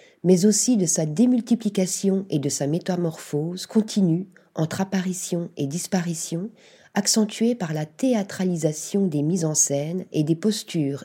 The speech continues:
évoquant la peinture maniériste de la fin de la Renaissance, donne à ces séquences de vie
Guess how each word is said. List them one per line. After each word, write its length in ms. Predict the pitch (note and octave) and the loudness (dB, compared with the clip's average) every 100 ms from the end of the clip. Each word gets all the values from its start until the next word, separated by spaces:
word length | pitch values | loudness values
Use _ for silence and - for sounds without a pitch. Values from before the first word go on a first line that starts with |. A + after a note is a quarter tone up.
| - | -2
évoquant 540 | F#3+ F3+ F3+ F#3 G#3 - - - - - | 2 2 0 -4 -6 -10 -20 -20 -12 -2
la 120 | D3+ | -2
peinture 720 | D#3 G3+ G3+ - F#3 E3 D3+ - | 2 0 0 0 2 2 0 -2
maniériste 720 | D#3+ G#3+ G#3 F#3 A#3 A#3 F3+ | 4 6 6 6 2 2 0
de 80 | D#3 | 2
la 160 | D#3 | 0
fin 240 | D3+ A3 G#3+ | -2 -2 0
de 80 | |
la 100 | D3 | 0
Renaissance, 840 | C#3+ F#3+ E3+ - C#3 C#3+ F#3+ - - - - - - | 2 2 2 0 -2 -2 -4 -6 -10 -18 -20 -20 2
donne 240 | E3+ A#3+ | 8 8
à 80 | F#3+ | 8
ces 140 | D#3 D#3+ | 2 0
séquences 460 | G3+ G3+ G#3+ G3+ | 0 0 0 0
de 120 | D#3+ | 2
vie 340 | D#3+ D3+ E3 | 2 2 0